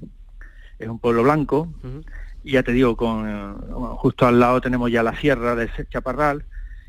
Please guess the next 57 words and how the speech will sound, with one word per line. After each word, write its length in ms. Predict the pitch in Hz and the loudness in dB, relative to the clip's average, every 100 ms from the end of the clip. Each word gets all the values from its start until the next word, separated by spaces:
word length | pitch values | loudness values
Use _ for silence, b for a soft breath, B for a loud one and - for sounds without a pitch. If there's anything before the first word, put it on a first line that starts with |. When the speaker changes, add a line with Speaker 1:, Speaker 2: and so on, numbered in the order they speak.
| - | -10
Speaker 1:
que 120 | 117 | -6
te 140 | 113 | -4
metes 360 | 113 113 120 117 | -4 -2 -2 0
a 100 | 117 | -2
hacer 220 | - 120 | -2 -6
senderismo 320 | 117 113 120 113 | -4 -4 -2 -2
por 160 | 120 | 0
ahí, 220 | 113 120 120 | 2 0 0
te, 320 | 127 107 - - - - - - B B B - | 0 0 -2 -10 -10 -10 -12 -10 B B B -6
y 60 | 120 | -2
parece 320 | 117 113 143 | 0 0 2
que 60 | 123 | 2
estás 200 | - 117 | 4 4
en 60 | |
otro 160 | 113 107 | 4 -2
sitio. 300 | - - - - | -6 -6 -10 -8
Speaker 2:
Mm. 140 | 120 120 B B B - | -8 -10 B B B -2
Oye, 180 | 175 | 0
¿son 140 | 180 190 | 2 2
muchas 220 | 202 220 | 4 2
las 80 | 214 | 2
personas 360 | 208 226 220 | 0 2 0
que 120 | - 214 | 2 0
acuden 320 | 208 208 196 | 2 2 4
ahí 160 | 196 | 4
a 40 | 202 | 4
la 40 | |
localidad 400 | 196 196 185 196 | 2 2 4 4
o 40 | 190 | 4
en 60 | 190 | 2
el 40 | |
entorno 280 | 180 190 190 | 2 0 0
a 20 | |
hacer 200 | 175 180 | 0 -2
turismo? 440 | 175 185 254 262 240 | 0 2 4 4 4
¿Todavía 480 | 185 160 185 190 | 2 4 4 4
es 140 | 185 185 | 4 4
una 120 | 185 | 2
cosa 200 | 180 175 | 0 0
que 100 | 170 | 0
puede 220 | 185 180 | 4 4
crecer 280 | 175 160 180 | 2 2 2
un 80 | 170 | 2
poquito 280 | 170 170 175 | 0 2 4
más, 240 | 185 185 | 6 6
no? 260 | 180 240 269 B B - | 4 2 0 B B 0
Que 80 | |
hay 140 | 165 175 | 4 4
oferta 320 | - 180 170 | 4 2 2
Speaker 1:
Sí. 40 | 180 | 2
Speaker 2:
también, 240 | 175 175 | 2 2
no 80 | 170 | 2
sé, 120 | 180 | 2
en 100 | 165 | 2
su 80 | 165 | 0
tema 220 | 165 170 | 2 4
de, 240 | 165 160 | 4 4